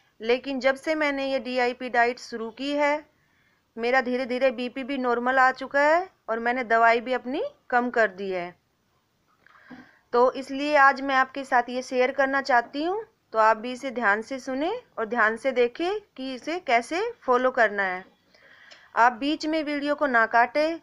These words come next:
जिससे कि आपकी कहीं भी वीडियो छूट जाए और आप पूरा ना देख पाए, आपको बेनिफिट ना मिले। तो इसलिए आप इसे ध्यान से सुने और ध्यान से देखें।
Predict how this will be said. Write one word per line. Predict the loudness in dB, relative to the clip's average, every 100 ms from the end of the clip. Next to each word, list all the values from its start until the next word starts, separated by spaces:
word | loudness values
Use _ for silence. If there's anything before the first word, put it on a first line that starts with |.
| _ _ -14
जिससे | -12 -8 -6 -6
कि | -4 2
आपकी | 2 2 -4 -4
कहीं | -2 -2
भी | -4 -6 -8 _ _ _ _ -10
वीडियो | -8 -2 -4
छूट | -2 -6 -4
जाए | 2 4 4 2 -8 -2
और | 2
आप | 6 4 2 _ -4
पूरा | 2 4
ना | 4 2
देख | 0 -2 2
पाए, | 4 6
आपको | 4 2 -4
बेनिफिट | 0 0 -2 -4 -6 -2
ना | -2
मिले। | -4 -6 -10 -12 _ _ _ _
तो | -4
इसलिए | -4 -2 2
आप | 2 2
इसे | -4 -4
ध्यान | 0 0 0
से | -4 -10
सुने | -6 -4 -2 -2
और | -4 -8
ध्यान | -2 -2 -2
से | -2 -2 -2
देखें। | -2 -6 -8 -12